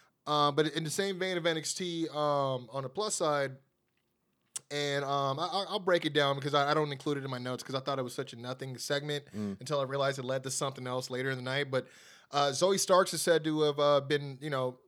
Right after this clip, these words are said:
Speaker 1: undergoing a, a really great recovery. Uh,
Speaker 2: Oh, okay.
Speaker 1: as far as, I think it was the torn, uh, A C L.
Speaker 2: Yeah.
Speaker 1: That
Speaker 2: Mm-hmm.
Speaker 1: was a legit thing. That, that's why they had to write her off and all that stuff.
Speaker 2: Mm-hmm.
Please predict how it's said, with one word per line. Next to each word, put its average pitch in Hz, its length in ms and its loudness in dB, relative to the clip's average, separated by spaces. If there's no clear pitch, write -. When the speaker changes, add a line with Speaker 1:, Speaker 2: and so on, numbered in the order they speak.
Speaker 1:
undergoing 139 460 -2
a, 131 100 -4
a 123 40 -6
really 156 300 -2
great 147 240 2
recovery. 135 560 0
Uh, - 20 -2
Speaker 2:
Oh, 127 300 6
okay. 101 120 4
Speaker 1:
as 98 100 -4
far 135 300 4
as, 123 60 -4
I 135 60 -4
think 165 180 -6
it 151 40 -8
was 135 120 -10
the 131 120 -4
torn, 143 320 -2
uh, 127 380 -2
A 139 100 -6
C 131 220 -4
L. 123 100 4
Speaker 2:
Yeah. 110 220 6
Speaker 1:
That 107 40 -6
Speaker 2:
Mm-hmm. 127 200 0
Speaker 1:
was 120 120 -6
a 117 40 -10
legit 123 400 -6
thing. 123 280 -6
That, 117 180 -6
that's 123 180 -6
why 120 120 -4
they 120 80 -4
had 113 80 -6
to 110 60 -8
write 117 160 -4
her 113 100 -4
off 113 180 -2
and 123 80 -10
all 117 120 -6
that 117 180 -6
stuff. 117 420 -6
Speaker 2:
Mm-hmm. 110 300 -2